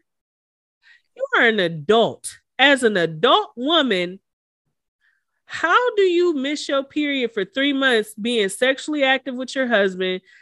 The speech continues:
not on birth control, not using condoms or anything, and you have not taken a pregnancy test? Bitch, are you okay?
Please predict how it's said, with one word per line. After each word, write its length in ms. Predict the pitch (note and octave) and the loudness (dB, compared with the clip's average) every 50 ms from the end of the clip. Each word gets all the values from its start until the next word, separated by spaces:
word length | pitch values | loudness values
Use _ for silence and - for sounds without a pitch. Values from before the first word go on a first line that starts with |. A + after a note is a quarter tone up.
| _ _ - | _ _ -4
not 240 | F#3 F3+ G3+ A#3+ C4+ | 0 2 2 2 2
on 200 | C#4+ D4 C#4 A#3+ | 0 0 0 2
birth 220 | A3+ A3 A3 G#3+ | 2 2 2 0
control, 680 | - A3+ G#3+ - - A3 G#3 G3+ G3+ G3+ G3 G3 G3+ G3 _ _ _ _ _ | -2 -6 -10 -6 -2 0 0 0 0 0 0 -2 -4 -6 _ _ _ _ _
not 260 | F#3 F#3+ G#3+ B3 C#4 | -2 0 0 2 0
using 280 | C#4 C#4 C#4+ B3+ C4 B3+ | 0 -2 -4 -4 -6 -8
condoms 460 | B3 C4+ C4 B3+ B3+ B3 A#3+ A3+ G#3 | -4 -2 -2 0 0 -2 -4 -4 -2
or 120 | G3+ G3 G3 | -2 -2 0
anything, 560 | F#3+ G3 G3 G3 - G#3+ G3+ G3+ G3 G3 - | -2 -2 -4 -4 -2 -2 0 0 -2 -4 -4
and 200 | F3+ F#3+ F#3+ F3 F#3+ | -6 -6 -4 -2 -2
you 140 | B3 C#4 | 0 2
have 180 | C#4 C4 A3+ G3+ | 2 2 2 2
not 240 | G#3 G#3+ A3 A3 - | 0 0 -2 -2 0
taken 280 | A#3+ A#3 A3 A3 G3+ | 0 0 0 0 -4
a 40 | F#3+ | -6
pregnancy 500 | F3+ - A3+ G#3+ G3 G3 F3+ - - F#3 E3 | -4 -2 -2 -2 -2 -4 -8 -10 -12 -12 -6
test? 500 | - G3 D#3+ B2 A2 - - - - _ _ _ _ _ _ _ _ _ _ _ _ _ _ _ _ _ _ _ _ _ _ _ _ _ _ _ _ _ _ _ _ _ _ - C4+ | -4 -2 -2 -2 -4 -8 -10 -12 -12 _ _ _ _ _ _ _ _ _ _ _ _ _ _ _ _ _ _ _ _ _ _ _ _ _ _ _ _ _ _ _ _ _ _ -6 -2
Bitch, 240 | D#4+ F4 F#4 - - - - | 0 0 0 -2 -6 -6 -4
are 100 | C#4+ D4+ | -2 0
you 360 | D4+ F4 G4 G4+ G4 F#4+ F#4 | 2 4 4 4 2 0 -2
okay? 520 | F4 - - G4 G4 G4 G4 F#4 F4 D#4 | -4 -4 -4 -2 0 0 0 0 -2 -4